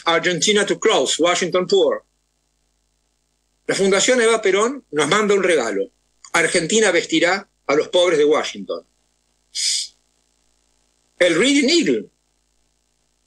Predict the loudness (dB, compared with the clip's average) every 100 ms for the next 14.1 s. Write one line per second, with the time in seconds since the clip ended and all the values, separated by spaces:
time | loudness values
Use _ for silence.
0 | _ _ _ 0 0 0 -2 0 0 -2
1 | -4 -2 0 2 2 0 -2 -2 0 0
2 | 0 0 0 0 2 2 2 -2 -6 _
3 | _ _ _ _ _ _ -2 -2 0 0
4 | 2 2 2 4 2 0 -2 _ _ _
5 | _ _ _ _ _ _ _ _ _ _
6 | _ -4 0 2 0 -2 -8 _ _ -6
7 | -2 0 2 2 0 -2 -4 _ _ _
8 | _ _ _ _ _ _ _ _ -2 0
9 | 0 -2 -4 -2 0 0 0 0 0 0
10 | 0 -2 -8 _ 0 0 -2 -6 -6 -8
11 | -10 _ _ _ _ _ _ _ _ _
12 | _ _ _ _ _ _ _ _ _ _
13 | _ _ _ _ _ _ _ 0 2 2